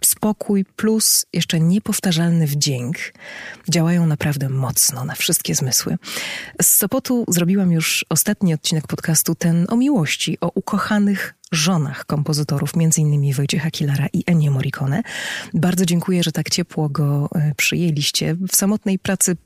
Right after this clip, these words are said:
podcastera liczy się chyba najbardziej ta odpowiedź, e, słuchaczy.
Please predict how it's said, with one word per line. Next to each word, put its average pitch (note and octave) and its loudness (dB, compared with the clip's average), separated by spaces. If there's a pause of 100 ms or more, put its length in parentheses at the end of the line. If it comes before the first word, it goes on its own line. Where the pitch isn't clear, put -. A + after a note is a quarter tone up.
(140)
podcastera E3+ 0
liczy D3+ -2
się D#3 -2
chyba D3+ 0
najbardziej C#3 0
ta - -2
odpowiedź, - -2
e, - 0
słuchaczy. - -2